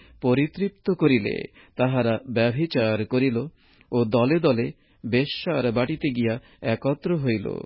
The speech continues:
তাহারা খাদ্যপুষ্ট অশ্বের ন্যায় ঘুরিয়া বেড়াইল, প্রত্যেক জন পরস্ত্রীর প্রতি রেশা করিল। আমি কি এই সকলের প্রতিফল দিব না?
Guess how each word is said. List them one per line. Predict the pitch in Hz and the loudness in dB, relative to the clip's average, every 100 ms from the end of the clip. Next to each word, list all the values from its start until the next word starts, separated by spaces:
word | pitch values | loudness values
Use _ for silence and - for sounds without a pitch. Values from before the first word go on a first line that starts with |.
| - _ _ _ _ _ | -14 _ _ _ _ _
তাহারা | - 156 170 147 | 0 2 4 2
খাদ্যপুষ্ট | - 156 156 185 208 175 160 - 147 | 0 -4 -4 -2 -2 0 -4 -4 -4
অশ্বের | - 127 143 - - 143 127 | -2 0 -2 -4 -4 -2 2
ন্যায় | 131 117 131 - - - | 2 2 0 -6 -14 -6
ঘুরিয়া | 113 127 156 175 | 0 2 2 2
বেড়াইল, | 135 120 110 107 143 - _ _ _ | 2 2 2 0 -4 -10 _ _ _
প্রত্যেক | - 139 151 - 202 - 123 | 0 0 0 -2 -4 -2 0
জন | 135 110 98 107 - - _ | 0 0 -2 -6 -10 -18 _
পরস্ত্রীর | 123 123 147 175 - - 160 135 120 | 0 2 2 -2 -6 -2 0 2 2
প্রতি | 113 127 120 110 - _ - | 0 0 0 -2 -4 _ -4
রেশা | 117 113 139 - 113 107 - _ | 0 0 0 0 0 -2 -4 _
করিল। | - 123 117 104 78 50 - _ _ _ _ | 0 4 4 2 -4 -6 -16 _ _ _ _
আমি | - 147 202 | 0 0 2
কি | 196 - 143 | -2 -2 0
এই | 180 - | -2 -4
সকলের | 175 - 135 127 120 | -6 -2 2 2 2
প্রতিফল | 127 117 110 - 120 110 107 - - | -2 -2 -4 -4 -2 -2 -4 -12 -8
দিব | 104 113 127 | -2 0 0
না? | 170 156 110 | 0 -2 -4